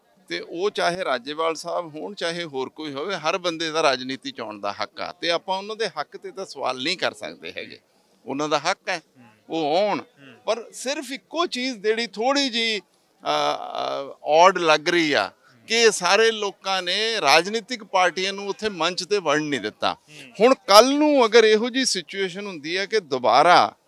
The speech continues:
Speaker 2: ਹੂੰ।
Speaker 1: ਮੰਚ ਲਾਉਣਾ ਪਿਆ,
Speaker 2: ਹੂੰ।
Speaker 1: ਆਪਾਂ ਨੂੰ ਮੋਰਚਾ ਲਾਉਣਾ ਪਿਆ ਐਮ ਐਸ ਪੀ ਨੂੰ ਲੈ ਕੇ ਜਾਂ ਕਿਸੇ ਹੋਰ ਗੱਲ ਨੂੰ, ਤੇ ਇਹ ਜਿਹੜੇ ਜਿੰਨੇ ਹੁਣ ਪੋ-, ਪੋਲਿਟਿਕਸ ਕਰ ਰਹੇ ਆ, ਇਹ ਫਿਰ ਕੀ ਕਰਨਗੇ? ਇਹਨਾਂ ਨੇ, ਮੈਨੂੰ ਲੱਗਦਾ ਹੈਗਾ ਕਿ ਇਹਨਾਂ ਨੂੰ, ਮਤਲਬ, ਉਹਨਾਂ ਦਾ ਆਪਣਾ ਫੈਸਲਾ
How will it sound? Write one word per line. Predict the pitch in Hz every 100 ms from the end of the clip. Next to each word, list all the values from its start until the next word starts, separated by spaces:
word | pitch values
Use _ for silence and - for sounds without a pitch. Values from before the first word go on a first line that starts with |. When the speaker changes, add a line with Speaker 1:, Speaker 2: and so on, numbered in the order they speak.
| _
Speaker 2:
ਹੂੰ। | 135 117 _ _ _ -
Speaker 1:
ਮੰਚ | 135 165 190 202
ਲਾਉਣਾ | 160 170 170
ਪਿਆ, | 147 127 95
Speaker 2:
ਹੂੰ। | 92 _ 135 123 _
Speaker 1:
ਆਪਾਂ | 151 151 185
ਨੂੰ | 185
ਮੋਰਚਾ | 170 160 156 170
ਲਾਉਣਾ | 170 160 151
ਪਿਆ | 160
ਐਮ | 151 151
ਐਸ | 151 -
ਪੀ | 151
ਨੂੰ | 147
ਲੈ | 139 131
ਕੇ | 143
ਜਾਂ | 139
ਕਿਸੇ | 127 143 131
ਹੋਰ | 107 139 135
ਗੱਲ | 110 107
ਨੂੰ, | 107 - _ _ - -
ਤੇ | 226 226 233
ਇਹ | 247
ਜਿਹੜੇ | 233 226 226
ਜਿੰਨੇ | 190 202 214
ਹੁਣ | 220 196
ਪੋ-, | 180
ਪੋਲਿਟਿਕਸ | - 156 143 - - -
ਕਰ | 214 190
ਰਹੇ | 208 208
ਆ, |
ਇਹ | 220
ਫਿਰ | 196 214
ਕੀ | 196 185
ਕਰਨਗੇ? | 175 165 175 156 _ _ _ _ _ _ -
ਇਹਨਾਂ | 202 226 208
ਨੇ, | 190
ਮੈਨੂੰ | 214 151 185 262
ਲੱਗਦਾ | 190 139 127 127
ਹੈਗਾ | 117 117 165
ਕਿ | 175 185
ਇਹਨਾਂ | 180 180
ਨੂੰ, | 165 175 175 _ _ _ _ -
ਮਤਲਬ, | 117 143 165 - _ -
ਉਹਨਾਂ | 104 123 156
ਦਾ | 165
ਆਪਣਾ | 139 - 202 185
ਫੈਸਲਾ | 156 131 123 117